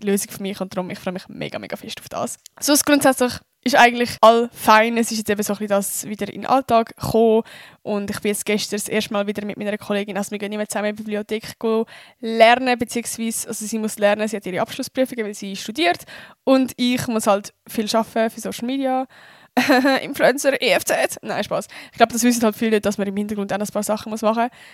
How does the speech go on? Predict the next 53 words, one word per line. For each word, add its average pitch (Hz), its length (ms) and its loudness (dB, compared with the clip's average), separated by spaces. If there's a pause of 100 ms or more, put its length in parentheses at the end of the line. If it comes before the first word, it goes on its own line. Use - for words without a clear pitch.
(120)
Und 233 60 0
nicht 220 100 10
einfach 226 160 6
nur 247 220 4 (240)
da, 226 280 10
ähm, 240 460 4
eine 240 160 2
halbe 262 140 4
Stunde 254 300 -2
lang 240 140 6
einen 247 120 -4
Podcast 262 400 2
aufnehmen 240 420 0
und 240 180 -6
dann, 233 320 2
äh, 226 340 0
ist 233 120 -2
alles 254 180 0
schon - 60 -4
erledigt. - 520 -8
Ähm, 233 360 -6
nein, 202 320 2
man 202 80 -2
muss 208 100 -4
da 196 100 -4
viel 208 120 -10
mehr 202 100 -4
machen. 208 220 -2 (720)
Und, 208 280 -4
äh, 196 100 0
ja, 185 180 0
jetzt - 140 -8
habe 202 100 0
ich - 80 -8
gestern 202 400 -4
wirklich 214 320 -6
vom 262 880 0
halb 294 300 4
neun 285 400 2
bis, 247 180 0
ich - 80 -10
glaube, 233 220 -4
um 214 80 -2
halb 226 200 2
sechs 220 340 0
sind 214 200 -4
wir 208 60 0
dort 214 160 -4
gewesen, 208 340 -8
alles 208 300 0
erledigt. 208 400 -6
Und 196 180 -4
ich 202 80 -10